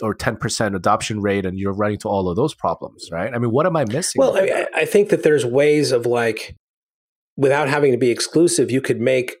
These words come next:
Speaker 2: these, you know, via A P Is or some integration where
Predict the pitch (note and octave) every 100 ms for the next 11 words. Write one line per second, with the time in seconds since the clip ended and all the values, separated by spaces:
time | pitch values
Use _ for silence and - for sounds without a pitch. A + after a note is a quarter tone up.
0 | _ _ - D3 A#2 B2 A#2 G2+ - -
1 | - _ C#3 A#2 A2 C3+ C3 C3+ C3+ D3
2 | C3 B2+ A#2 - D3 C3 A#2+ G#2 A#2+ D3
3 | - A#2+ A2+ G#2+ G#2